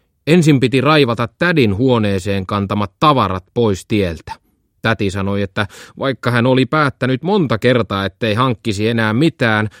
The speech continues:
tavaraa vain kertyi jostakin kummallisesta syystä, melkein yllättäen ja pyytämättä. Kannoimme ulkovarastoon kajakin, kuntopyörän, huvilateltan, kangaspuut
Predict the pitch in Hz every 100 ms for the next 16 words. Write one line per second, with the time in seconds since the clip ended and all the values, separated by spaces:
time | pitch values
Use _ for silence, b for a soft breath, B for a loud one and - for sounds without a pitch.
0 | b 208 131 110 95 107 175 196 165 196
1 | 170 131 147 147 165 - 123 135 131 113
2 | 160 131 104 98 92 101 - 98 127 98
3 | 80 - 87 - _ - 143 139 101 117
4 | 143 180 170 139 120 - 120 117 113 123
5 | - 160 127 95 90 95 92 _ - -
6 | _ _ _ _ _ _ _ - 120 120
7 | 113 110 135 180 151 127 113 104 95 -
8 | 95 90 - 165 170 151 - 135 127 B
9 | B B 151 185 160 135 120 127 117 113
10 | 117 110 b - 220 170 117 95 - 160
11 | 156 127 123 117 104 b 185 180 135 113
12 | - - 143 127